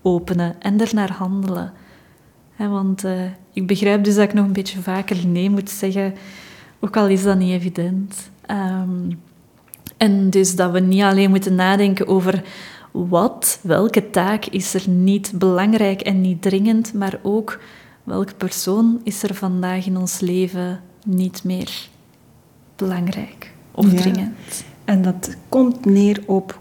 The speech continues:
Speaker 2: keuzes durven nemen. Want jij bent vandaag verantwoordelijk, of je hebt vandaag je eigen leven gecreëerd.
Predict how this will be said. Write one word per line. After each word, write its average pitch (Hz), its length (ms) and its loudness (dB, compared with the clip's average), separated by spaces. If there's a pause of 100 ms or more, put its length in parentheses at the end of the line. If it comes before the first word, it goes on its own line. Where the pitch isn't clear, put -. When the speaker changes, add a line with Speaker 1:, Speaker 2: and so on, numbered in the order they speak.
(120)
Speaker 2:
keuzes 180 460 2
durven 175 420 -2
nemen. 170 600 -2
Want 180 300 0 (120)
jij 196 500 0
bent 190 220 2
vandaag 180 400 0
verantwoordelijk, 196 1080 2
of 185 160 -4
je 175 100 0
hebt 180 340 -2
vandaag 190 480 2
je 196 120 2
eigen 175 400 2
leven 175 380 4
gecreëerd. 175 1000 0